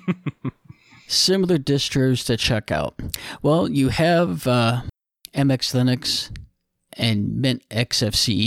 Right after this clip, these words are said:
E if you want to stay with, um, X F C E. And another good one that's still in the, uh, G T K family is Ubuntu Mate.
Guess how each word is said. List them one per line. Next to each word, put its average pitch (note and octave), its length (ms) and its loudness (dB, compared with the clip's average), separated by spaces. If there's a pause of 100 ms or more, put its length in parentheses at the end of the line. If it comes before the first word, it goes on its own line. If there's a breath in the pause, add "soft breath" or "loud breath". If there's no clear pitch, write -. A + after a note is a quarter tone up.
(140)
E - 20 2
if G#2+ 140 -4
you G#2+ 100 2
want A2 160 2
to - 60 0
stay A2 460 2
with, G#2 540 -2
um, G#2+ 320 -2
X - 240 -2
F - 80 -4
C - 180 0
E. A#2+ 300 2 (500)
And A2+ 160 0
another B2+ 380 2
good B2+ 300 -2
one C#3+ 260 2
that's A#2 220 -2
still A#2+ 460 2
in A2+ 340 2
the, G#2 340 2
uh, G2 140 0
G B2+ 220 0
T - 160 -4
K A2 420 0 (100)
family D3+ 540 0 (380)
is A2 400 0
Ubuntu B2 500 -2
Mate. A#2+ 580 -2